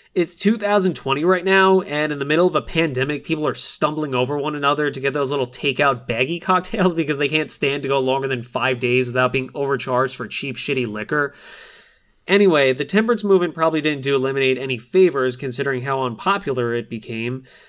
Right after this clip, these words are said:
and lemonade probably didn't appreciate being associated with a bunch of homely, middle-aged Karens holding rolling pins and ready to beat you over the head with a Bible. Actually, wait a second. How the fuck did these people expect you to, like,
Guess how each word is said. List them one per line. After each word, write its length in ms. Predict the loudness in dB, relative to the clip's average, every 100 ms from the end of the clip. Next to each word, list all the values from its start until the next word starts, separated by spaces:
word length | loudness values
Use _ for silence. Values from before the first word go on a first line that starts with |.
| _ -6
and 640 | 0 2 2 2 0 -2
lemonade 420 | -2 -2 -2 -4
probably 240 | -2 0
didn't 240 | -2 -4 -6
appreciate 480 | -4 -6 -4 -6 -4
being 160 | 0
associated 560 | 2 4 2 4 6 4
with 120 | 2
a 40 |
bunch 220 | 0 2 0
of 120 | 0
homely, 440 | 4 4 6 4
middle-aged 520 | 4 2 4 2 0
Karens 540 | -4 0 2 2 -2 -6
holding 440 | 0 0 0 -2
rolling 280 | 2 2 0
pins 300 | -2 -2 -2
and 160 | -6 -4
ready 180 | -4 -2
to 60 |
beat 200 | -4 -2
you 100 | 2
over 120 | 2
the 80 | 2
head 160 | 0 -2
with 120 | -4
a 40 |
Bible. 520 | 0 2 2 -4 -12 _ -20 _ _ _ _ _ _ _ -6
Actually, 280 | 0 4 4
wait 140 | 6 4
a 60 |
second. 440 | 4 0 -2 -8 -16 _ _ _ _ _ _
How 140 | -2 0
the 80 | 4
fuck 300 | 4 2 -2 _ _ _
did 120 | -6
these 160 | -4 -2
people 240 | 0 0
expect 320 | 0 0 0
you 100 | 2
to, 60 | 2
like, 220 | 2 -2